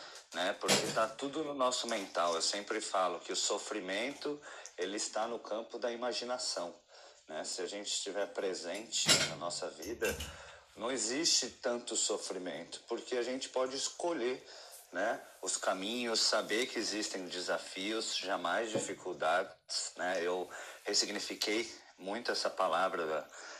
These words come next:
né, na minha vida e eu percebo que é isso, a gente precisa se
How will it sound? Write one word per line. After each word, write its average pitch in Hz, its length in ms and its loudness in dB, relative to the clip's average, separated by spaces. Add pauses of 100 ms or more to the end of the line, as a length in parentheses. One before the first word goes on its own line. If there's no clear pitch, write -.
(180)
né, 101 300 2 (220)
na 82 100 -6
minha 85 220 -6
vida 120 520 -4 (420)
e 107 300 -4
eu 117 120 0
percebo 107 640 -4
que 113 300 -4
é 131 80 2
isso, 110 420 -2
a 82 60 -4
gente 90 420 -4 (540)
precisa 120 540 0 (460)
se - 360 -2